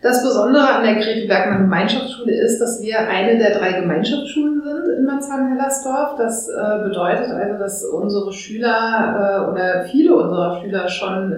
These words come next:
von, seit der ersten Klasse hier an unserer Schule,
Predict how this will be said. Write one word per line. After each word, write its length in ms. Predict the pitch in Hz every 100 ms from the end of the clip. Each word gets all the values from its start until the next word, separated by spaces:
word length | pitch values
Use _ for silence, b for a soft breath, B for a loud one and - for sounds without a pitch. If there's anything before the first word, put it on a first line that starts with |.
| -
von, 160 | 190
seit 160 | - -
der 100 | -
ersten 400 | 170 202 - 196
Klasse 320 | 175 - - 330 330
hier 180 | 302 294
an 300 | 285 247 247
unserer 320 | 247 240 247
Schule, 540 | - 254 254 262 262